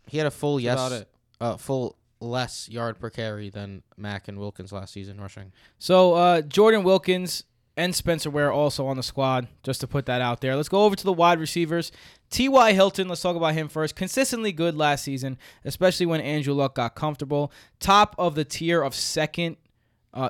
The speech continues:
Speaker 3: top of that second tier of wide receivers, in my opinion. Uh, will get better as Andrew Luck gets better. Don't forget, Luck was hobbled to start the season last year. Not much not to like about T Y Hilton. I would take him over some guys that are going ahead of him. Right now,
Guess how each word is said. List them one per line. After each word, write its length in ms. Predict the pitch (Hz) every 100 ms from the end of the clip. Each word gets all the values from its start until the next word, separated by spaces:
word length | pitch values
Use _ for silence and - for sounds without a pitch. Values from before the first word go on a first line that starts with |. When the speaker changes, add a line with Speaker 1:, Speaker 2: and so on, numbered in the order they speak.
| -
Speaker 3:
top 260 | - 185 196
of 60 |
that 160 | 190 151
second 340 | - 156 156
tier 240 | - 151 143
of 80 |
wide 220 | 127 131 123
receivers, 500 | 123 135 135 143 123
in 200 | 139 135
my 180 | 135 139
opinion. 480 | 131 147 143 147 143 - _ 135
Uh, 80 | 135
will 240 | 147 196
get 240 | 165 185 147
better 220 | 170 175
as 120 | 156
Andrew 240 | 147 131
Luck 180 | 147 170
gets 160 | 170 151
better. 340 | 170 170 170 - - -
Don't 160 | 147
forget, 300 | 151 147 151
Luck 300 | 120 139 143
was 80 | 135
hobbled 400 | - 139 143 147
to 80 | 135
start 240 | 139 131
the 60 | 120
season 300 | 151 147 135
last 280 | 127 123 135
year. 180 | 127 - _ -
Not 220 | 156 190
much 240 | 196 190
not 180 | 175 165
to 80 | 160
like 200 | 156 156
about 240 | 147 143
T 120 | - 156
Y 200 | 143 139
Hilton. 320 | 151 151 135
I 80 | 139
would 160 | 160
take 200 | - 160
him 140 | 147 147
over 160 | 139 135
some 220 | 139 135
guys 220 | 139 139
that 80 | 131
are 60 |
going 260 | 127 135 131
ahead 200 | 120 143
of 80 | 123
him. 180 | 127 127
Right 140 | 165
now, 280 | 170 165